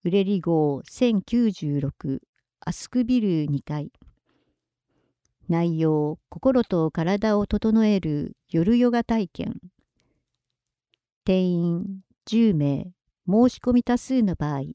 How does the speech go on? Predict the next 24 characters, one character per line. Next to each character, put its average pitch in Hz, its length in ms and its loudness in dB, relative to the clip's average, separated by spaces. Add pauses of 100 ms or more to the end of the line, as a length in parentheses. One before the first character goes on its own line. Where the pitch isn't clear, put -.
(220)
抽 185 280 -4
選。 170 480 -6 (1400)
料 254 200 6
金、 151 440 -4 (340)
無 156 140 0
料。 151 460 -2 (720)
申 196 200 2
し - 100 -10
込 202 200 -2
み、 180 340 -2 (240)
長 175 220 0
与 196 120 0
町 175 460 -2
公 220 240 -2
式 - 260 -4
ラ 247 140 2
イ 233 100 2
ン 180 80 -2
か 156 140 -6
ら 151 80 -4
申 147 160 -2
し - 120 -12
込 - 120 -8
み。 143 300 -6